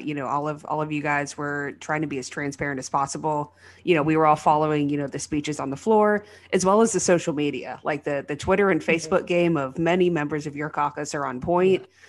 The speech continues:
Speaker 1: Uh, your, your social
Speaker 2: Mm-hmm.
Speaker 1: media is great. I follow Josie Raymond,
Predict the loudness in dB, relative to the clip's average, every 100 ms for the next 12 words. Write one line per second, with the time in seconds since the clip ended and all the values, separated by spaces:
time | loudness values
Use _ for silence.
0 | -20 0 2 2 2 4 4 2 -2 2
1 | 2 2 2 2 2 0 0 2 0 -2
2 | -2 -4 -6 -10 -8 -6 -4 -4 -4 -8
3 | -10